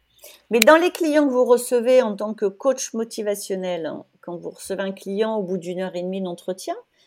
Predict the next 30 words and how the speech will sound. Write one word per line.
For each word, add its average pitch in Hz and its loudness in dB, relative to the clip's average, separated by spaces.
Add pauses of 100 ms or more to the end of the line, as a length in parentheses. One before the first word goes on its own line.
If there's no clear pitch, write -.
(180)
est-ce 180 -2
que - -4
vous 233 0
êtes 262 4
capable 226 0
de 202 -4
dire 262 -4 (120)
qu'il 233 2
y 202 -2
en 180 -4
a 180 -4
un 220 -6
qui 233 -8
a 180 0
une 175 -4
meilleure 202 -2
probabilité 180 -6
que 190 -4
l'autre 214 -2
d'arriver 185 0
à 170 2
accomplir 196 -4
cette 190 -10
motivation 208 -4
qu'il 190 -6
a 190 -2
en 196 -4
venant 175 -8
vous 170 -12
voir ? 156 -6